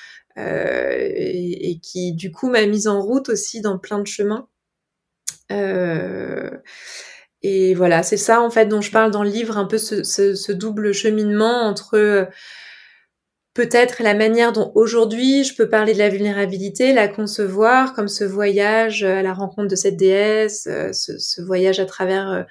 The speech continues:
ce seuil qui nous fait basculer d'un monde à l'autre, et puis en même temps mon propre voyage, c'est-à-dire l'événement déclencheur qui m'a mis sur la route, notamment de mon arrière-grand-mère et de, d'une histoire familiale qui se répète. Et donc, euh,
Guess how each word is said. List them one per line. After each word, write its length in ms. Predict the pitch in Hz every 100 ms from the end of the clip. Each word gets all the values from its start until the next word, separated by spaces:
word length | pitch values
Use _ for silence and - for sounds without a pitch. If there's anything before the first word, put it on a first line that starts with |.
| - _
ce 160 | - -
seuil 580 | 185 - 208 214 220 190
qui 140 | -
nous 120 | 185
fait 280 | 180 - 185
basculer 440 | 180 190 190 196 196
d'un 120 | 185
monde 200 | 185 190
à 80 | 190
l'autre, 280 | 220 254 - - - _ -
et 140 | 220
puis 380 | 220 - 269 277
en 100 | 214
même 200 | 208 196
temps 260 | 196 254 233
mon 320 | 196 214 262
propre 380 | 262 226 - 214
voyage, 640 | 202 190 190 247 233 - _ _ _
c'est-à-dire 520 | - 190 190 202 202
l'événement 480 | 185 196 202 202 208
déclencheur 540 | 202 196 190 - 220
qui 140 | 220 208
m'a 140 | 185
mis 120 | 196
sur 200 | 196 202
la 140 | 190 196
route, 260 | 208 - - - _
notamment 520 | 196 190 196 208 247
de 100 | 233
mon 160 | 185 190
arrière-grand-mère 800 | 190 190 185 190 190 202 208 208
et 80 | 175
de, 320 | 170 170 170
d'une 180 | 175 185
histoire 280 | 175 180
familiale 480 | - 185 180 190 196
qui 100 | -
se 100 | -
répète. 480 | - - 190 202 202 _ - _ _
Et 80 | 170
donc, 300 | 175 165 180
euh, 680 | 170 165 165 160 - -